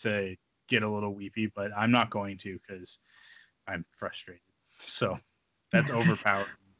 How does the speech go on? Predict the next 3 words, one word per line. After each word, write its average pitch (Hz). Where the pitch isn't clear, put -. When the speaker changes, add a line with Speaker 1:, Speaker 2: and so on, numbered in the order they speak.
Speaker 2:
Fair. -
I 147
am 151